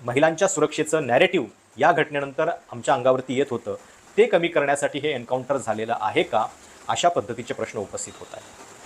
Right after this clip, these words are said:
आज मिड डे या वृत्तपत्रानं जी बातमी छापलेली आहे, त्याच्यामध्ये काही, अ, डिटेल्स जे दिलेले आहेत, ते खूप थक्क करणारे आहेत. एकतर ज्या ठिकाणी, म्हणजे ठाणे मुंब्रा बायपास रोडवरती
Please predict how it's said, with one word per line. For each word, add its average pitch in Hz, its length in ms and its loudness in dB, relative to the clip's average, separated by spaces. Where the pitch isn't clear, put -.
आज 160 300 4
मिड 131 200 0
डे 127 280 4
या 139 80 2
वृत्तपत्रानं 143 560 0
जी 131 100 -6
बातमी 147 360 0
छापलेली 139 280 2
आहे, 113 200 0
त्याच्यामध्ये 139 400 2
काही, 139 280 2
अ, 123 40 0
डिटेल्स 151 460 2
जे 185 100 0
दिलेले 139 260 2
आहेत, 135 120 0
ते 165 200 -10
खूप 175 100 -4
थक्क 151 200 0
करणारे 107 340 0
आहेत. - 180 -10
एकतर 165 300 4
ज्या 165 180 6
ठिकाणी, 165 460 0
म्हणजे 120 160 -4
ठाणे 135 300 0
मुंब्रा 151 280 2
बायपास 139 380 2
रोडवरती 120 540 -4